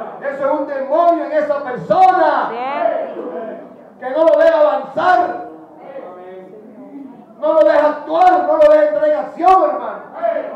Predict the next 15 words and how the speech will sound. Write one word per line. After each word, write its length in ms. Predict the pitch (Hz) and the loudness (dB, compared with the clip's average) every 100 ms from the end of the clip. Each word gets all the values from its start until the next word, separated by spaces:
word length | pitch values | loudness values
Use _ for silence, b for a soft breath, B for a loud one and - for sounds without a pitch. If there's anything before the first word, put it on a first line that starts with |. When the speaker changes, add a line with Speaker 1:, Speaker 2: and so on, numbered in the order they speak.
| - - - - | -14 -16 -18 -14
Speaker 1:
Vive 180 | 311 | -2
encerrado 600 | 320 320 285 285 330 330 330 | 0 0 -2 0 2 2 0
en 60 | |
un 100 | 330 - | -6 -4
círculo 680 | 359 381 - 294 277 269 | 0 2 0 -4 -4 -4
como 220 | 262 254 254 | -4 -6 -4
los, 360 | 254 - - | -4 -6 -8
los 180 | - 277 | -4 -2
que 60 | 269 | -2
están 280 | 240 302 302 | -4 -4 -4
en, 160 | 294 254 | -6 -10
¿cómo 220 | 269 294 | -10 -10
se 80 | 269 | -6
llaman 300 | 285 277 269 | -6 -4 -4
eso? 540 | 294 294 262 233 - | -4 -4 -6 -8 -12